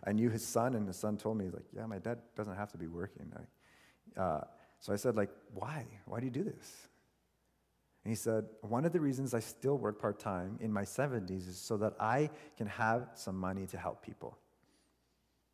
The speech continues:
And then one day I saw him go up to another coworker and said, "Hey, I have something for you. I wanna give you a hundred dollars so that you can go take your wife out for Mother's Day." And I, I saw him do that, and then at lunch I'm like,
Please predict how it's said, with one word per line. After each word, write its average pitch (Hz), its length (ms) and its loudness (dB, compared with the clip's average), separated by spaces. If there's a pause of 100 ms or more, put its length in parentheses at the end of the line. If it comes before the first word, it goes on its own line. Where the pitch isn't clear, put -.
(760)
And 104 100 2
then 139 140 2
one 147 160 6
day 131 200 10
I 107 140 4
saw 127 400 4
him 123 220 0
go 131 200 4
up 139 180 4
to 117 120 -2
another 117 260 2
coworker 123 480 -2
and 95 100 -6
said, 98 140 -2
"Hey, 120 220 4 (220)
I 113 60 -4
have 127 360 0
something 104 300 -6
for 90 200 -6
you. 85 240 -6 (840)
I 107 80 -4
wanna 143 240 2
give 123 160 -2
you 120 100 6
a 104 40 6
hundred 117 340 0
dollars 98 320 2
so 98 100 -8
that 92 160 0
you 107 140 0
can 123 140 -4
go 117 100 2
take - 280 -4
your 101 100 0
wife 95 300 0
out 92 180 -2
for 101 100 -6
Mother's 87 340 -2
Day." - 160 -6 (1800)
And 139 140 6
I, 123 240 4
I - 40 6
saw 143 200 4
him 170 140 2
do 113 140 4
that, 110 120 6
and 110 100 4
then 120 100 6
at 98 120 4
lunch 131 220 2
I'm 104 100 2
like, 92 160 -2